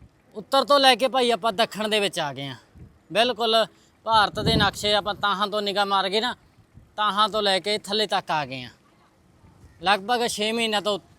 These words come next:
ਛੇ ਮਹੀਨਿਆਂ ਤੋਂ ਉੱਪਰ ਦਾ ਸਮਾਂ ਆਪਾਂ ਨੂੰ ਲੱਗ ਗਿਆ ਇੱਥੋਂ ਤੱਕ ਪਹੁੰਚਦਿਆਂ ਨੂੰ। ਤੇ ਨਿਸ਼ੂ ਬਾਈ ਅੱਜ ਆਪਣੇ ਨਾਲੋਂ ਜਿਹੜਾ ਵੱਖ ਹੋ ਜਾਊਗਾ। ਕੱਲ੍ਹ ਨੂੰ ਭਾਈ ਰੇਲ ਗੱਡੀ ਆ ਐਸੇ ਸ਼ਹਿਰ ਤੋਂ ਜਿਹੜੀ ਚੱਲੂਗੀ।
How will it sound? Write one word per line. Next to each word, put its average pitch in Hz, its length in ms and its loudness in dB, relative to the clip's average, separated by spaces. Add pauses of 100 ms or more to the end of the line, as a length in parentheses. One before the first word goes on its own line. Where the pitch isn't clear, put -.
(420)
ਛੇ 226 280 -2
ਮਹੀਨਿਆਂ 247 320 0
ਤੋਂ 233 120 -2
ਉੱਪਰ 214 240 -2
ਦਾ 208 120 0
ਸਮਾਂ 190 300 -2
ਆਪਾਂ 180 200 -4
ਨੂੰ 180 120 -4
ਲੱਗ 156 160 2
ਗਿਆ 180 220 0
ਇੱਥੋਂ 185 180 -4
ਤੱਕ 156 200 -2
ਪਹੁੰਚਦਿਆਂ 143 420 -8
ਨੂੰ। 131 100 -10 (880)
ਤੇ 196 100 -4
ਨਿਸ਼ੂ 208 280 -2
ਬਾਈ 214 300 4
ਅੱਜ 185 140 0
ਆਪਣੇ 196 640 0
ਨਾਲੋਂ 190 220 0
ਜਿਹੜਾ 185 220 0
ਵੱਖ 170 240 0
ਹੋ 170 100 -2
ਜਾਊਗਾ। 185 300 0 (340)
ਕੱਲ੍ਹ 202 160 0
ਨੂੰ 226 120 -2
ਭਾਈ 208 200 4
ਰੇਲ 185 240 2
ਗੱਡੀ 202 260 2
ਆ 214 100 4 (280)
ਐਸੇ 214 360 0
ਸ਼ਹਿਰ 214 240 0
ਤੋਂ 208 140 -4
ਜਿਹੜੀ 180 200 -2
ਚੱਲੂਗੀ। 143 400 -6